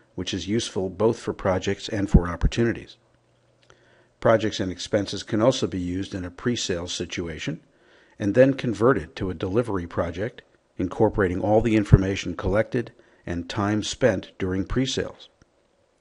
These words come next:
Timelinks has a toolbar across the top for a number of dedicated functions, such as a timesheet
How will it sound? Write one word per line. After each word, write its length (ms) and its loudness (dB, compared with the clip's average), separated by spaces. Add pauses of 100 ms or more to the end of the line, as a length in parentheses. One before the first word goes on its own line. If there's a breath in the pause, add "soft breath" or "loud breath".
(1160 soft breath)
Timelinks 380 -2
has 140 2
a 60 -2
toolbar 520 6
across 400 0
the 120 -14
top 520 2 (960 loud breath)
for 180 2
a 40 6
number 300 2
of 120 -2
dedicated 560 0
functions, 520 -8 (320)
such 300 -6
as 80 -10
a 80 -14
timesheet 600 -2